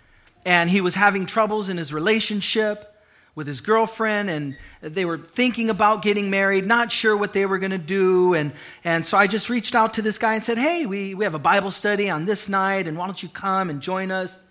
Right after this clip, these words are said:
And so he comes to this home Bible study. And he receives Jesus Christ. He prays to ask the Lord to be his Savior and his Lord. And he becomes a Christian. And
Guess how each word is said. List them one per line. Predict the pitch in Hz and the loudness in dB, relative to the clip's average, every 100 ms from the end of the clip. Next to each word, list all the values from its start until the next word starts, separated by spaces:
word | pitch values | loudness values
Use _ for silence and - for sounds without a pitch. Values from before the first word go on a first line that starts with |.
| _ _ _ _ | _ _ _ _
And | 180 | -10
so | - 196 | -2 0
he | 208 | 0
comes | 220 262 156 123 - | 0 -2 -2 -6 -8
to | 165 | -6
this | 160 | -6
home | - 185 | -4 -2
Bible | 180 170 160 | 2 2 0
study. | 143 143 127 131 - _ _ _ _ _ _ - | -6 -10 -12 -14 -20 _ _ _ _ _ _ 2
And | 185 | 4
he | 214 | 6
receives | 202 196 294 254 165 | 4 2 0 0 -2
Jesus | 226 226 202 - | -2 -2 -4 -4
Christ. | 190 151 | 0 0
He | 160 | 0
prays | - 247 175 143 - | -2 -2 0 -2 -4
to | 175 | -4
ask | 165 175 - | 0 -2 -4
the | 175 | -8
Lord | 180 160 127 123 _ _ _ _ _ _ | -4 -4 -6 -12 _ _ _ _ _ _
to | - | -10
be | 147 175 | -2 0
his | 170 160 - - | 0 -2 -6 -10
Savior | - 165 135 127 123 - - _ _ - | -2 -2 -2 -8 -14 -18 -20 _ _ -8
and | 151 | -4
his | 151 127 | -4 -4
Lord. | 156 143 127 - _ _ _ _ - | -4 -4 -8 -14 _ _ _ _ -4
And | 175 | 0
he | 190 | 2
becomes | 196 214 208 | 2 2 2
a | 190 | 0
Christian. | - 196 - 165 127 123 _ _ _ _ _ _ _ - | -2 -2 -2 -6 -10 -12 _ _ _ _ _ _ _ -4
And | 208 208 202 196 | 4 8 8 6